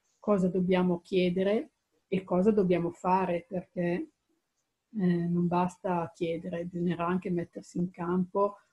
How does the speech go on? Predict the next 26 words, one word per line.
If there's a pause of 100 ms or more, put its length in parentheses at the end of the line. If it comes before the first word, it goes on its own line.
(180)
eh,
stare
nelle
piazze,
chiedere, (300)
eh,
gli
incontri
con,
eh,
i
livelli
istituzionali,
coinvolgere
i
sindaci,
perché (160)
i
sindaci
sono, (220)
eh,
i
referenti
della
salute,
insomma,